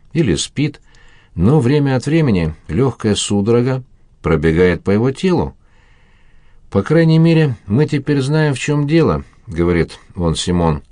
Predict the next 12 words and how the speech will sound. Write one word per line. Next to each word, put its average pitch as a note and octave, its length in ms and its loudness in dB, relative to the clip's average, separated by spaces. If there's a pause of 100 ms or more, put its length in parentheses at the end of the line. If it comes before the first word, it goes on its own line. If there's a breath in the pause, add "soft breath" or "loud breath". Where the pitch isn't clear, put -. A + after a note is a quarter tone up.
(760 soft breath)
Инесс F#2+ 360 2
смотрит G2 460 -2
на B2 100 0
него C#3 340 -2 (300)
без E2+ 340 0
всякого G2 480 -2
понимания. A#2+ 720 -2 (640)
«По - 120 0
крайней C#3+ 420 2
мере, C#3 280 2
мы A2+ 180 2
знаем, B2+ 500 -2